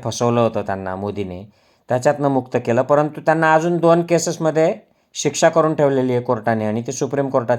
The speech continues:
केस गेलेली आहे. म्हणजे कोर्टाच्या मदतीने लोकां-, निष्पाप लोकांना फसवलं जातं आहे आणि जे दोषी आहेत, मोदी योगीसारखे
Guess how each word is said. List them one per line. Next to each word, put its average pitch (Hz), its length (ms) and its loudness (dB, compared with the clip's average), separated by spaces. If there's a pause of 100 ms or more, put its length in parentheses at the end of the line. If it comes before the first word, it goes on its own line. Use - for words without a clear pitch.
केस 101 200 -4
गेलेली 87 380 -8
आहे. 80 100 -12 (760)
म्हणजे 117 160 -2
कोर्टाच्या 139 800 4
मदतीने 170 720 0
लोकां-, 160 340 2
निष्पाप 143 380 0
लोकांना 143 420 0
फसवलं 117 420 -4
जातं 101 240 -4
आहे 117 100 0
आणि 127 220 -2
जे 131 200 -2
दोषी 123 500 0
आहेत, 123 180 0
मोदी 113 320 -4
योगीसारखे 107 720 -4